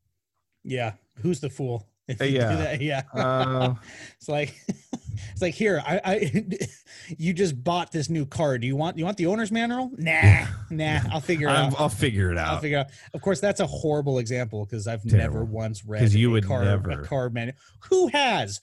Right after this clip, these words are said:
Speaker 1: Who has honestly bought a new car and opened up the
Speaker 2: Nerds.
Speaker 1: glove compartment and been like, "Hey, all right, let's pull the manual out and figure out how to d-, work this puppy"? <laughs>
Speaker 2: Yeah. I mean, and, and the guy
Speaker 1: You know
Speaker 2: that
Speaker 1: what
Speaker 2: we're
Speaker 1: I was
Speaker 2: talking,
Speaker 1: trying to say.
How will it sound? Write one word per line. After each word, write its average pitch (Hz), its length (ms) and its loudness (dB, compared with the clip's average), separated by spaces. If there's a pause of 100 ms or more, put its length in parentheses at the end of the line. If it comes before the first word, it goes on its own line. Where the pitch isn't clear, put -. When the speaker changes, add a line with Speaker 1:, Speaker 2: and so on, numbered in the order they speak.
(220)
Speaker 1:
Who 330 180 4
has 269 100 0
honestly 247 380 -2
bought 196 220 0
a 196 60 0
new 196 160 -2
car 113 500 -2 (220)
and 180 120 0
opened 196 220 4
up 165 80 -2
the 180 80 0
Speaker 2:
Nerds. 156 40 -8
Speaker 1:
glove 175 300 0
compartment 135 540 -4
and 127 60 -6
been 135 120 -2
like, 120 180 -4
"Hey, 127 240 -4
all 117 100 -6
right, 117 140 -4
let's 107 140 -12
pull 147 140 -6
the 160 80 -4
manual 151 460 -4
out 98 140 -10
and 110 100 -12
figure 113 200 -6
out 110 80 -4
how 110 80 -6
to 104 100 -8
d-, 101 140 -10 (120)
work 135 220 -6
this - 160 -12
puppy"? - 320 -8
<laughs> - 60 -16 (800)
Speaker 2:
Yeah. 85 400 0 (280)
I 151 100 0
mean, 139 260 2
and, 127 200 -2
and 123 220 -2
the 117 60 2
guy 135 160 4
Speaker 1:
You 123 60 6
know - 80 4
Speaker 2:
that - 40 4
Speaker 1:
what - 80 4
Speaker 2:
we're - 60 6
Speaker 1:
I - 20 4
was 117 80 6
Speaker 2:
talking, 107 140 2
Speaker 1:
trying 117 100 0
to 110 80 -6
say. 92 240 -12